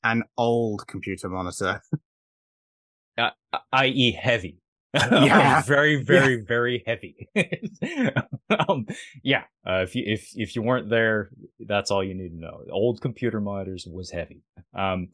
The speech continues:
Speaker 2: but in the process of doing that, of, like, building up the courage and s-, not saving, well, he does save the sound guy, but unfortunately the D P goes down before that. Um, he gets a shard of glass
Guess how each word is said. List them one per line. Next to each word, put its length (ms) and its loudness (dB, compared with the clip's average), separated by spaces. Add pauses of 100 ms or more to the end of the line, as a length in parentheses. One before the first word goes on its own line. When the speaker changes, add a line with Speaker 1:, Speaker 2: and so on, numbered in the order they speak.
(380)
Speaker 2:
but 160 2
in 80 2
the 80 4
process 460 2
of 160 -6
doing 320 0
that, 260 -10
of, 220 -4
like, 180 -4
building 280 -2
up 100 -10
the 80 -14
courage 420 -8
and 220 -10
s-, 340 -4 (640)
not 280 0
saving, 720 2
well, 200 0
he 160 -2
does 220 2
save 260 0
the 120 -8
sound 400 -6
guy, 140 -8
but 200 -8
unfortunately 580 -10
the 60 -10
D 140 -12
P 220 -12
goes 220 -12
down 200 -12
before 360 -10
that. 260 -6
Um, 240 -4 (380)
he 120 2
gets 280 2
a 120 2
shard 300 2
of 140 -6
glass 600 -2